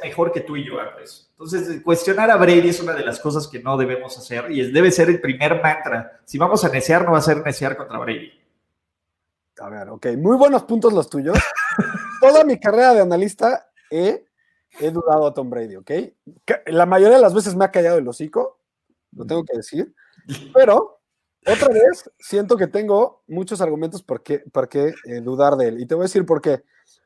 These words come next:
Speaker 2: Ok, estoy de acuerdo contigo, tiene las mejores armas después del equipo del dos mil siete, creo que estoy de acuerdo con, dos mil seis, perdón.
Speaker 1: Dos mil siete
Speaker 2: Eh,
Speaker 1: fue el que perdió contra los Giants.
Speaker 2: Bueno, el de Moss, eh, Welker,
Speaker 1: Y Welker.
Speaker 2: ¿no? Tú, tenía a Welker,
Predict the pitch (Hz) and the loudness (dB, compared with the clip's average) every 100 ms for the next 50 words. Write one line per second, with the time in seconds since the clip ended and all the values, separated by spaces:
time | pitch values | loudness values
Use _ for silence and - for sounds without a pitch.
0 | _ _ 170 185 196 175 226 240 233 214 | _ _ -2 4 4 6 6 6 4 2
1 | 165 190 214 214 202 190 151 - 147 202 | 0 -2 -2 -2 -4 -2 -2 -4 -10 -8
2 | 202 - 185 196 214 - _ 135 131 - | -6 -6 -6 -4 -8 -10 _ -12 -10 -6
3 | 165 170 147 120 160 151 135 117 117 147 | -2 -2 -2 -4 -8 -6 -6 -6 -10 -8
4 | 143 143 123 143 151 226 - _ _ _ | -8 -8 -8 -8 -6 -6 -8 _ _ _
5 | _ _ _ _ 151 147 - 160 139 147 | _ _ _ _ -12 -6 -2 0 2 0
6 | 139 120 123 131 123 170 165 165 - 135 | -2 -4 -4 -6 -4 -4 -2 -2 -2 -4
7 | 123 220 - _ _ _ _ _ 156 175 | -4 -6 -10 _ _ _ _ _ 0 2
8 | 135 214 139 120 131 131 127 - 123 139 | 2 0 -2 -4 -2 -4 -4 -2 0 0
9 | 147 147 113 107 104 113 196 190 180 190 | 0 -4 -8 -6 -4 0 2 6 6 6
10 | 208 220 247 285 - - 160 - 156 202 | 4 4 6 4 0 -10 -12 -10 -4 -2
11 | 196 202 196 127 139 127 107 107 156 135 | 0 0 0 2 0 -2 -4 -4 -6 -4
12 | 185 226 - 196 - 170 190 180 143 139 | -4 -4 -4 -6 -6 0 2 2 0 -2
13 | 202 240 277 311 | -2 -2 -2 -4